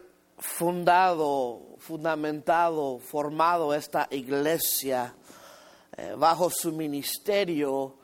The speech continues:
mientras él estaba en la ciudad de Éfeso. La palabra Esmirna,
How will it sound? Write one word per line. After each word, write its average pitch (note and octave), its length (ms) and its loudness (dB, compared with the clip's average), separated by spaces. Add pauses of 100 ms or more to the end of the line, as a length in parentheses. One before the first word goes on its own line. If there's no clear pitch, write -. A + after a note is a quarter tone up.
(340)
mientras D3+ 600 -2
él F3 140 0
estaba E3 680 0
en C#3+ 160 -4
la C3+ 140 -4
ciudad C#3 520 0
de C3 420 -4 (200)
Éfeso. - 600 -2 (1800)
La F3+ 180 6
palabra A3 640 6
Esmirna, F#3+ 1120 -2